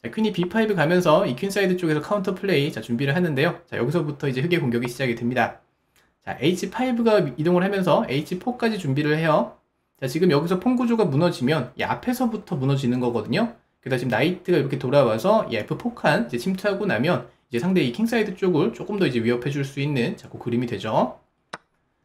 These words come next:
자, 일단 폰을 하나 잡고 들어가지만 나이트가 배치가 되면서, 자, 지금 에프 포에다가 압박을 조금 더 걸어주게 됐고요. 자, 비숍이 가서 룩을 공격하고 결국 에이 파이브 폰까지 잡거든요.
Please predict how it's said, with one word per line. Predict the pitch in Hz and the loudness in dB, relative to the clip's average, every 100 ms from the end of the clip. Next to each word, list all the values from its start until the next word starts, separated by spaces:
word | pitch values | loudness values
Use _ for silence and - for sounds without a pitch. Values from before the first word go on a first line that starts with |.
| _ | _
자, | - | -6
일단 | 139 180 | -2 0
폰을 | 226 226 | 2 4
하나 | 220 196 | 4 4
잡고 | 226 - | 2 -4
들어가지만 | 180 175 165 135 180 190 | -2 0 0 2 2 4
나이트가 | 117 156 180 190 180 | 4 2 0 0 0
배치가 | 185 - 147 147 | 0 -4 -4 -2
되면서, | 131 147 160 131 190 233 | 0 0 2 2 2 0
자, | 120 | -8
지금 | 113 - 156 | -10 -4 -2
에프 | 98 - | -2 -4
포에다가 | 127 226 220 208 185 120 120 - | -6 -2 -2 0 2 2 2 -2
압박을 | - 123 120 | -6 -4 -4
조금 | 180 185 | -4 -2
더 | 190 131 226 | 2 2 0
걸어주게 | - 120 120 131 | -2 -4 -4 -4
됐고요. | 139 95 143 123 262 - _ _ _ - | -4 -4 0 2 2 -4 _ _ _ -12
자, | 104 | -8
비숍이 | 147 196 185 | -4 2 4
가서 | 170 185 196 | 4 2 2
룩을 | 143 147 | 2 2
공격하고 | 131 147 - 160 170 - | 0 0 -2 2 2 0
결국 | 131 135 | -6 -2
에이 | 117 185 | 0 -2
파이브 | - 233 220 | 0 0 0
폰까지 | 220 220 190 | -2 -2 -2
잡거든요. | - 160 160 135 247 | -4 -4 -2 0 0